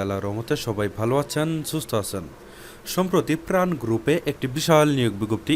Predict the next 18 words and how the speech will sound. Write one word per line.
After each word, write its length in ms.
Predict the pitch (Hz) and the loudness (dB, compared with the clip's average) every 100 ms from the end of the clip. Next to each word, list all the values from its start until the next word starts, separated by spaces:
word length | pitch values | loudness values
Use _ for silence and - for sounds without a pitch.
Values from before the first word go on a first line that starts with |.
| 165 | 0
ইতিমধ্যেই 520 | 123 107 95 90 123 202 - - - - - | -4 -4 -4 -2 -2 -2 -6 -14 -14 -14 0
প্রকাশিত 560 | 160 165 196 190 170 - 107 | 4 8 10 8 6 0 2
হয়েছে। 320 | 101 92 - 92 - - - - - 165 | 0 -2 -4 -6 -8 -12 -12 -12 0 2
এখানে 220 | 143 151 170 | 4 2 2
সম্পূর্ণ 320 | 180 156 170 185 135 | 0 0 2 2 2
বিনা 200 | 175 180 151 | 2 4 4
অভিজ্ঞতায় 460 | 110 104 117 143 143 | 2 0 2 2 2
বাংলাদেশের 480 | 139 135 117 107 117 156 | 0 0 0 -4 -4 -4
সকল 220 | 151 170 160 | 0 0 0
জেলা 200 | 101 92 - | -2 -2 -4
থেকে 200 | 104 185 226 - - - - - | -4 -4 -4 -10 -20 -20 -10 0
পুরুষ 240 | 165 214 165 | 2 2 0
মহিলা 260 | 139 127 160 - | -2 0 0 0
উভয়ই 240 | 143 113 147 | 0 0 0
কিন্তু 160 | 123 95 | 0 0
আবেদন 240 | 92 98 151 196 | 0 -2 -2 0
করতে 200 | 196 175 | 2 2
পারবেন। 260 | 104 87 | 2 0